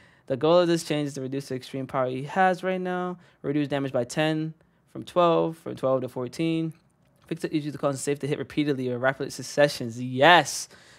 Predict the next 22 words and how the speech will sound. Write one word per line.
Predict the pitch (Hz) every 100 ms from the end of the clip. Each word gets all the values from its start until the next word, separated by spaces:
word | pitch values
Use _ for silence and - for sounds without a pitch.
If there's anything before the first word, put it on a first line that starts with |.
| _ -
Thank | 165 180 175
the |
Lord. | 135 147 165 143 120 - _ -
Garnet | 139 143 156 131
down | 143
special. | 151 127 -
Fix | 156
the | -
issue | 147 143
where | 127
Garnet | 131 135 127 - _
can | 151
be |
frozen. | 147 - 147 160 202 202 160 139 123 123 _ _ _
Up | 170
special. | 185 170 151 - 127 117 - _ _
Ally | 139 147 151 147
cooldown | - 143 139
begins | 135 131 135 131
when | 127
ally | - 131 127
detaches, | 127 123 151 151 156 160 160